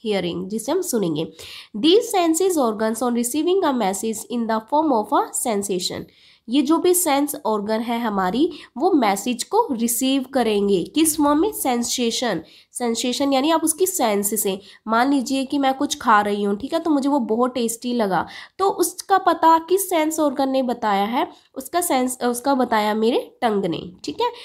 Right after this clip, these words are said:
तो किस सेंस का यूज़ हुआ इसमें, टेस्ट का। तो वो क्या करता है, send it to the brain through the sensory nerves, तो सेंसरी नर्व्स की हेल्प से। अब जो मुझे खाना टेस्टी लगा, ठीक है, तो इसमें मेरी सेंसरी नर्व्स सेंस वाली कौन सी होंगी,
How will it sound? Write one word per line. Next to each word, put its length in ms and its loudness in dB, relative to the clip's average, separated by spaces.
तो 80 -6
किस 260 4
सेंस 280 0
का 120 2
यूज़ 300 2
हुआ 80 2
इसमें, 280 0
टेस्ट 300 -2
का। 220 -4
तो 80 -2
वो 120 4
क्या 240 4
करता 300 -4
है, 160 -2
send 340 0
it 180 -2
to 120 -4
the 160 2
brain 300 0
through 220 -2
the 160 -2
sensory 540 -2
nerves, 340 -2
तो 60 -4
सेंसरी 460 2
नर्व्स 360 0
की 100 -2
हेल्प 180 -2
से। 120 -8
अब 120 -2
जो 100 -4
मुझे 200 0
खाना 280 -2
टेस्टी 460 -4
लगा, 240 0
ठीक 200 -4
है, 120 2
तो 60 -4
इसमें 200 -2
मेरी 260 2
सेंसरी 500 -2
नर्व्स 300 -2
सेंस 340 0
वाली 240 2
कौन 260 0
सी 340 -6
होंगी, 320 -2